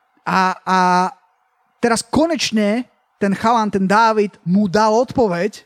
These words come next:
a dal mu tie argumenty. A on hovorí, že takými, že, že zrazu po tom, čo sa rozhodol,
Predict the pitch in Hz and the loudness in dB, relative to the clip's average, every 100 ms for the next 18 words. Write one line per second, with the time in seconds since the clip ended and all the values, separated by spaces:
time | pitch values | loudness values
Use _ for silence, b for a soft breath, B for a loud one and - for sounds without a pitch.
0 | _ 170 165 269 302 220 208 180 170 165 | _ -4 0 2 2 0 0 0 0 -2
1 | 147 139 160 226 b b b b 170 233 | -2 -4 -4 -4 b b b b 0 2
2 | 233 254 247 214 180 269 - 339 294 - | 2 2 0 0 -2 -2 0 -2 -2 -4
3 | 185 208 190 185 190 262 269 226 233 214 | -8 -4 -2 -2 -2 -2 -2 -2 -4 -4
4 | 233 226 202 285 254 170 160 202 | -4 -2 0 0 0 0 0 -2